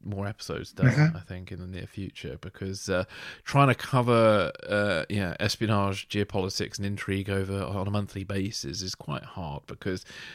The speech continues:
Speaker 1: there's so many fascinating, juicy stories, and then suddenly something new comes along, uh, like the spy balloon, and it completely changes what you think would be the,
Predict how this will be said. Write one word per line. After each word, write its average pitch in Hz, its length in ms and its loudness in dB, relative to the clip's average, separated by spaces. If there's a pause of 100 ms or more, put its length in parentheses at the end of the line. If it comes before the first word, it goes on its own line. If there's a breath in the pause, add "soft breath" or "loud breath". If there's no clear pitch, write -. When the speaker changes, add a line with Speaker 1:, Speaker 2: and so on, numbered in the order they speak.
(140 loud breath)
Speaker 1:
there's 98 160 -4
so 165 220 4
many 131 380 2
fascinating, 120 600 0
juicy 107 380 -2
stories, 98 680 0
and 98 80 -4
then 101 120 -2
suddenly 104 260 0
something 104 220 -4
new 113 200 2
comes 90 360 -6
along, 78 480 -8
uh, 98 160 0
like 92 160 -2
the 92 60 -4
spy 113 260 6
balloon, 87 420 -4
and 95 140 -4
it 101 100 -6
completely 107 360 0
changes 104 440 0
what - 140 -4
you 95 40 -4
think - 300 -6
would 98 120 -10
be 95 120 -4
the, 98 180 -4